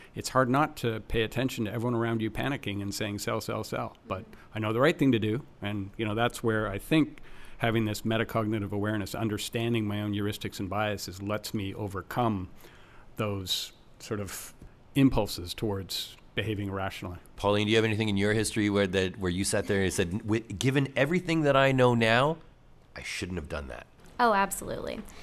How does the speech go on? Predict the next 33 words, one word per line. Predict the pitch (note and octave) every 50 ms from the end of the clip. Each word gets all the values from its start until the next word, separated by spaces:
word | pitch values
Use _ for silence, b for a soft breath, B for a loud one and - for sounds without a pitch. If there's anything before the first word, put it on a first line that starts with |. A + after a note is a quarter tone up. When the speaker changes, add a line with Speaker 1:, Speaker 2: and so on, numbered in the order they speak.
| B B B
Speaker 3:
And | - A3+
I | A3+
think | A3+ A3+ B3 A#3+ A#3+ A#3 -
that, | A#3+ G#3+ G#3 G3+ G3 F#3+ F#3+ - - - -
you | G#3+ A3 A3+
know, | A3+ G#3+
you | G3+ G3+ G#3
touched | G#3 A3+ A3+ G#3+ -
on | A#3 A3
a | G#3
really | G3+ G3+ G3
great | F#3+ G3 G3 F#3+ -
point | - G#3+ G3 F#3+
about | F3+ F3+ F3+ -
the | - G3
digital | F3+ G#3 G3 G3 G3 F#3
aspect | F3+ F3+ F#3 F#3 - - F#3+ F#3 F#3 - -
of | F#3+ F#3 F3 F3+
investing | F#3 F3+ F3+ F3+ - - - F#3+ F#3 F#3
and | F#3 F#3 F3+
how | - - F3 F3 F3
it's | F3+ F3 F3 - - -
actually | - - E3+ - - F#3 F#3
made | F#3 F3+ F3+
people | F3+ - F#3+ F3+ - E3 E3+ - - - -
react | - - F#3 F#3 F3+ F3+ F3+ G3 - - -
more | G3+ F#3+ F#3 F3+ F3+ F3+
and, | F3 F3 F3 -
and | - F#3 F3 F3 F3 F3+ - - - - - G3 F3+
be, | - G3 - - - - -
panic | - - B3 B3 A#3+ G#3+ G#3 -
more | F#3+ F3+ F3 F3+
often. | G3 A3 A3 - F#3+ F3 F3+ F3+